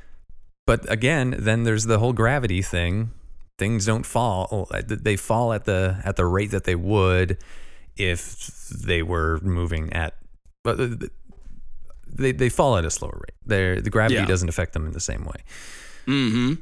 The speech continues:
Speaker 1: Uh,
Speaker 2: Could you well, that's interesting. I don't think it's any more feasible, but could you, like, lessen something's gravity?
Speaker 1: Um, I think they can, because when you're on the planet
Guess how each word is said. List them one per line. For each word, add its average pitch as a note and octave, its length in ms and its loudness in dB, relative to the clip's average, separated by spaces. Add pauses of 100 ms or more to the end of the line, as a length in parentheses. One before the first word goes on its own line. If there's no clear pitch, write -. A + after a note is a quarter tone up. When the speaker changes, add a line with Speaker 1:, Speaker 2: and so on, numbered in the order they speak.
(120)
Speaker 1:
Uh, D#2+ 500 -2 (1300)
Speaker 2:
Could F#3+ 160 2
you D#3+ 240 0 (360)
well, F3+ 140 0
that's G#3+ 260 0
interesting. B2 760 0
I C3 180 -2
don't D3+ 140 0
think C#3+ 140 0
it's C3 100 0
any E3 120 2
more B2+ 180 2
feasible, B2+ 540 2
but C3 160 0
could D3 200 0
you, B2+ 100 2
like, A#2 380 0 (760)
lessen B2+ 560 2
something's C#3 540 2
gravity? D#3 680 0 (1600)
Speaker 1:
Um, G#2 420 6
I G#2+ 120 2
think F3 220 0
they C#3 120 0
can, A2+ 400 -2 (440)
because G2 960 2
when A2+ 220 2
you're D#3 160 0
on C#3 160 0
the - 80 0
planet G#2+ 520 -2